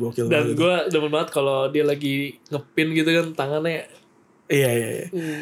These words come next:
Speaker 2: gerak-gerak
Speaker 1: Entrance-nya
Speaker 2: gitu.
Speaker 1: juga oke tuh.
Speaker 2: Hmm.
Speaker 1: Apa, dia bawa apa sih itu namanya? Yang di kapal?
Speaker 2: Iya, apa sih? Kemudinya
Speaker 1: Kemudi
Speaker 2: itu kan.
Speaker 1: kapal itu
Speaker 2: Heeh.
Speaker 1: ya. Heeh. Iconic. Eh, iconic enggak. Dia, dia iconic.
Speaker 2: Iya.
Speaker 1: Nama lu kenapa iconic sih, anjing?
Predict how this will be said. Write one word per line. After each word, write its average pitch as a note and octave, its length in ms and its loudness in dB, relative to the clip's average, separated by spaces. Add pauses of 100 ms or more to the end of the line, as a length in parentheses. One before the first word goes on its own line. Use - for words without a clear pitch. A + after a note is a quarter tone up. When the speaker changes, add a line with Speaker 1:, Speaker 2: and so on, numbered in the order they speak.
Speaker 2:
gerak-gerak D3+ 480 2
Speaker 1:
Entrance-nya D#3 400 4
Speaker 2:
gitu. B3 100 2
Speaker 1:
juga C#3+ 200 4
oke B2+ 160 -2
tuh. A#3 160 -2
Speaker 2:
Hmm. C#3 340 -8
Speaker 1:
Apa, C#3 120 -4 (680)
dia D#3 180 4 (100)
bawa C3+ 440 2
apa C#3+ 120 -2
sih G3+ 140 -2
itu A3 140 -2
namanya? G#3 320 0 (680)
Yang D3+ 200 -2
di D3+ 80 0
kapal? E3 300 0 (240)
Speaker 2:
Iya, D3 180 2 (160)
apa D3+ 140 -6
sih? - 320 0 (100)
Kemudinya E3 640 4
Speaker 1:
Kemudi F3 160 6
Speaker 2:
itu F3 80 6
kan. E3+ 140 4
Speaker 1:
kapal F3+ 240 2
itu F3 100 2
Speaker 2:
Heeh. F#3+ 140 4
Speaker 1:
ya. F3+ 80 2
Heeh. C#3+ 220 -2 (1040)
Iconic. B2+ 300 -6 (720)
Eh, C#3+ 120 -4
iconic B2 460 -4
enggak. D3 280 0 (340)
Dia, D#3 260 2
dia D#3+ 300 4
iconic. F3 420 2
Speaker 2:
Iya. D3 280 4 (680)
Speaker 1:
Nama G#3 320 0
lu C#4+ 120 4
kenapa B3+ 280 2
iconic G3+ 460 2
sih, - 160 0
anjing? A4 300 2